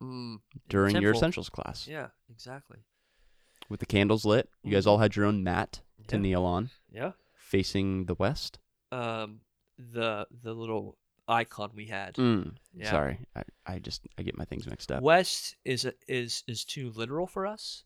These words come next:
Speaker 2: Mm.
Speaker 1: It's about an idea. So wherever west feels to you,
Speaker 2: Yes.
Speaker 1: that's, that's where you lean.
Speaker 2: Whatever your truth is.
Speaker 1: Whatever your true west is.
Speaker 2: Mm.
Speaker 1: Find your true west.
Speaker 2: Find your true west.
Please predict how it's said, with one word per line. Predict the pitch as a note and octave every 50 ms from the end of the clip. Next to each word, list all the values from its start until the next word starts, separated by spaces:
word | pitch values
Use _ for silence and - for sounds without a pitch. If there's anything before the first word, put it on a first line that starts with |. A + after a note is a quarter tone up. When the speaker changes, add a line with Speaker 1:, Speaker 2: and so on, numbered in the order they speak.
| _ -
Speaker 2:
Mm. | - F2+ E2 C2+ - G2 -
Speaker 1:
It's | - A#2 -
about | C3+ C3+ A#2+ A2+
an | A2+ A2+
idea. | A2 A2 G#2+ B2 A#2 G#2 - - - _ _ _ _
So | - - C3
wherever | A#2+ A#2 B2 D3 D3 C3+
west | A#2 A2+ A#2+ B2+ - - -
feels | - - D#3 D3 C3+ -
to | - B2
you, | A2 A#2 B2+ G3 -
Speaker 2:
Yes. | E2+ E2 E2 D#2 - - - - - - - _ _
Speaker 1:
that's, | B2 A#2+ A#2 - - -
that's | - A2 A2 - -
where | G#2
you | G#2 G2 F#2+
lean. | - G2
Speaker 2:
Whatever | F#2 F#2+ F2+ F2+
your | F2+ F2 F2+ F2+ E2+ E2+
truth | - - - F2+ F2+ F2 - -
is. | C#2 - - - - - - - _ _
Speaker 1:
Whatever | - A#2 A#2 A#2+ A#2+
your | B2 A#2+ A2+
true | - - - C3
west | A#2 A2+ A2+ G2+ - - - F2
is. | - - - - -
Speaker 2:
Mm. | G#2 A2 A2+ A2+ G#2+ G2+ F2+ F2
Speaker 1:
Find | - D3+ D#3 D3+
your | D#3+ D3
true | - - D#3
west. | C3 A#2 A2+ G#2 G#2 -
Speaker 2:
Find | - C3 B2+ B2+
your | B2+ A#2+ G#2+
true | G2+ - - G2+ F#2+
west. | F#2 F2 D#2 D2+ - - -